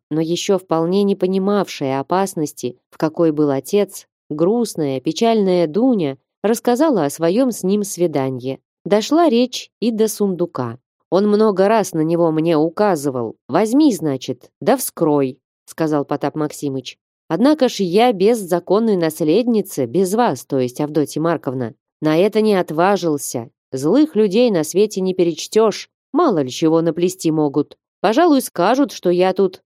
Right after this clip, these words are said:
попользовался. Полицию да подьячих призывать не хотелось бы.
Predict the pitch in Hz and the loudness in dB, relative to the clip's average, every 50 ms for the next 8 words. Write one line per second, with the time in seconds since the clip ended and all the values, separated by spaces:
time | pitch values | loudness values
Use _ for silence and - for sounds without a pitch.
0 | _ - 262 269 269 - 190 151 131 127 127 151 135 135 135 127 - - - 113 | _ 0 0 0 0 2 0 0 0 0 -2 -2 -2 -2 -2 -4 -6 -8 -10 -12
1 | 110 - _ _ _ 165 165 160 151 151 185 220 208 - - 233 208 175 151 156 | -12 -16 _ _ _ -4 -2 -2 0 0 -2 -2 -2 -2 0 2 2 2 2 0
2 | 147 170 170 151 151 143 139 147 147 165 185 - 240 220 - - 220 214 185 196 | 0 0 -2 -2 -2 -2 0 0 0 0 0 0 -2 -4 -2 0 0 2 2 2
3 | 185 170 165 185 185 - - 233 240 214 262 254 247 - 156 143 139 143 143 131 | 2 2 0 -2 -2 -2 -2 -2 -2 0 0 -2 -2 0 -2 0 0 0 -2 -2
4 | 143 143 147 147 - | 0 -2 -2 -2 -2